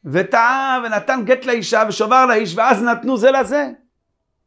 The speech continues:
ולאחר זמן, הרי הגט יוצא מיד יד איש, ושובר מיד האישה, התברר שהאישה לא קיבלה גט.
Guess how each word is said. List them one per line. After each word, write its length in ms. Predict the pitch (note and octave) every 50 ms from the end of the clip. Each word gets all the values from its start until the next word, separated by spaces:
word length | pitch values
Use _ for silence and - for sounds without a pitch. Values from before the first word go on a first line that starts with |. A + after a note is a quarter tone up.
| _ _ _ _ _ _ _ _ _ _ _ _ _ _ C3
ולאחר 380 | C3 C#3+ D3 - - F#3 F3
זמן, 460 | D#3 D#3 F3 G3+ A3+ A3 G3 F#3+ F3+ F3
הרי 200 | F3+ F3+ A3 A#3
הגט 280 | G3 E3 G3+ G#3 G#3
יוצא 240 | G3 F3 D3 - G#3
מיד 340 | G3 F#3 F3+ G3+ F#3+ F3+ F3
יד 160 | F3+ E3+ E3
איש, 440 | E3+ D#3+ F3 F3+ - - - - _ _ _ - - - _ -
ושובר 380 | E3+ D#3+ F#3 G#3 G#3+ A#3+ B3+
מיד 260 | A#3+ A3+ A#3+ B3+ B3+ C4
האישה, 400 | C4 C4 A#3 - C4 C#4 B3+ B3
התברר 360 | A#3 G3 F#3 A3 A3+ C4 C4
שהאישה 340 | - B3 A#3 F3+ B3 A#3+ B3
לא 160 | B3 C4 B3+ -
קיבלה 300 | B3 B3 A#3+ C4 C4 B3
גט. 380 | A3+ B3+ B3+ A#3+ - _ _